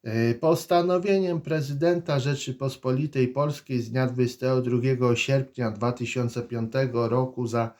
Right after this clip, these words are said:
zasługi w pracy artystycznej została odznaczona Złotym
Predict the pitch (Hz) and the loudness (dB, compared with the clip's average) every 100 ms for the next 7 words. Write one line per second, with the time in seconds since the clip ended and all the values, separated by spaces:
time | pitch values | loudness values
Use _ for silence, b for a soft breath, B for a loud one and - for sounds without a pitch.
0 | b b _ 120 120 123 143 127 117 - | b b _ -4 -4 -2 -2 0 -4 -4
1 | - 147 139 131 113 113 - 113 - 139 | 2 2 2 0 0 0 -6 -10 -4 -4
2 | 131 - 120 120 B B B - 120 151 | -4 -4 -4 -4 B B B -6 2 2
3 | 151 131 123 120 120 117 _ _ - 127 | 2 0 2 4 4 2 _ _ -6 -4
4 | 127 113 110 117 113 110 101 120 123 127 | -2 -4 -4 -4 -4 -4 -2 2 4 2
5 | 117 113 | 0 -2